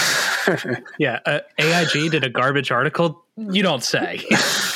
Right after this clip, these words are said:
Speaker 1: Yeah, I've just sh-, ah, my, my heart, my heart. Uh, the shock,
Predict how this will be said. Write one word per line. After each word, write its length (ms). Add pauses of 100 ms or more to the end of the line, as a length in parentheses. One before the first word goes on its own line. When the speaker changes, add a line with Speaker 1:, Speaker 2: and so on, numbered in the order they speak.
(1400)
Speaker 1:
Yeah, 100
I've 60
just 380
sh-, 220
ah, 280
my, 140
my 160
heart, 360
my 120
heart. 260
Uh, 120
the 560
shock, 240